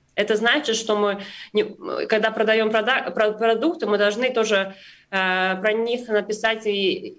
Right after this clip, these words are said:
э, всю информацию на интернетных ресурсах. И мы видим, что или, и, а как второй фактор,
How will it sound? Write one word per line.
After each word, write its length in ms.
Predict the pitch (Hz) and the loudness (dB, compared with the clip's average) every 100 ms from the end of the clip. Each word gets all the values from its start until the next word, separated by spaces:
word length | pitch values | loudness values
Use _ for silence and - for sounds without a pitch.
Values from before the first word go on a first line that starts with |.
| - | 0
э, 360 | 170 175 175 | 2 2 0
всю 220 | 180 - 214 | -2 -2 0
информацию 840 | 202 202 202 202 196 - 185 180 | 0 -2 0 0 -2 -4 0 2
на 280 | 185 180 180 | 4 2 2
интернетных 480 | 185 196 208 214 202 - _ _ - 196 - | 0 0 2 0 -2 -12 _ _ -4 -4 -2
ресурсах. 680 | 196 190 - 240 359 - 220 - _ _ - - | -2 0 2 2 2 0 -2 -4 _ _ -18 -8
И 80 | - | 0
мы 140 | 202 202 | 2 2
видим, 360 | 240 233 226 | 0 0 0
что 220 | - - - | 0 -4 -6
или, 300 | - 254 269 - | 0 2 0 -2
и, 580 | - 214 214 214 208 - | -4 0 2 2 0 -2
а 80 | 208 | -4
как 160 | 214 | -4
второй 520 | - 220 247 320 208 - | -2 0 2 2 0 -2
фактор, 540 | - 202 - 190 185 | -4 -4 -4 -6 -6